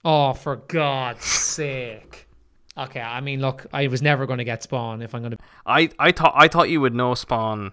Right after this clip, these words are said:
Speaker 2: just by the C A. I thought that would give it away for you, but I thought you might,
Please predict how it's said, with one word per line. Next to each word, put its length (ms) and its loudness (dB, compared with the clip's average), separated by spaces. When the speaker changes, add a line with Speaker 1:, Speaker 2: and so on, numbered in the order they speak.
Speaker 2:
just 160 -8
by 120 0
the 100 -8
C 260 -4
A. 160 0
I 80 -4
thought 120 -2
that 80 0
would 100 -6
give 100 -6
it 60 -4
away 180 -2
for 140 -12
you, 100 -6
but 100 -6
I 80 -6
thought 240 -2
you 80 -10
might, 340 -2